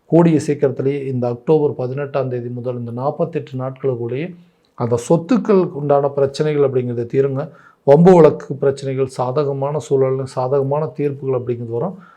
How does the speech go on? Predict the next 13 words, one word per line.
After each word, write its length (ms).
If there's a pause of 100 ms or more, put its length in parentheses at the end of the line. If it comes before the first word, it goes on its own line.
(200)
உங்க 240
தகப்பன் 540
வழி 200
உறவுகள் 540 (100)
மூலமா 400
இருக்கக்கூடிய 420
சொத்துக்கள் 480
கண்டிப்பாக 680 (360)
பூர்வீக 400
சொத்துக்கள் 460
உங்க 220
கைக்கு 320
வந்து 220